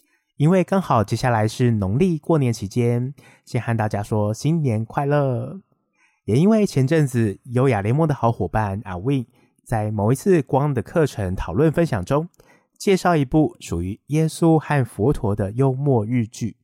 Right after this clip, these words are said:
剧名叫做《圣歌传》，神圣的圣，哥哥的哥，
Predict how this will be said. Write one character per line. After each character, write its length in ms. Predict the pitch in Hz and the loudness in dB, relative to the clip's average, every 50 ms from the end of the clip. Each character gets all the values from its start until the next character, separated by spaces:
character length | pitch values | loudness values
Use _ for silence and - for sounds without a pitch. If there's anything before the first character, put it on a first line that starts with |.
| _ _ _ _ _ _ _ _ | _ _ _ _ _ _ _ _
剧 180 | - - 143 | -2 0 0
名 180 | 131 117 101 104 | 0 0 -2 -2
叫 140 | - 120 110 | -2 -2 -2
做 300 | - 120 110 101 98 - - | 0 0 0 0 0 -4 -10
《圣 380 | - - - 190 170 143 123 | -10 -6 -2 -2 -2 -2 -4
歌 320 | 117 - - 113 113 113 113 | -6 -4 -4 -2 -2 -2 -4
传》， 240 | 113 - 131 101 - _ _ _ _ _ _ _ _ _ | -4 -4 -4 -4 -6 _ _ _ _ _ _ _ _ _
神 260 | - - - 90 98 | -14 -8 -6 -4 -2
圣 140 | 120 202 196 | 0 0 2
的 140 | 175 143 131 | 2 2 0
圣， 400 | - - 170 151 127 101 85 - _ _ _ _ _ | 0 0 0 0 0 -2 -6 -12 _ _ _ _ _
哥 640 | - - 120 120 120 120 120 120 120 120 120 120 120 | -6 -2 -2 0 0 0 0 0 0 0 0 -2 -4
哥 200 | 117 - - 101 | -4 -4 -6 -6
的 100 | 92 85 | -6 -6
哥， 380 | 80 - - 110 107 107 120 | -10 -6 -4 -4 -2 -4 -4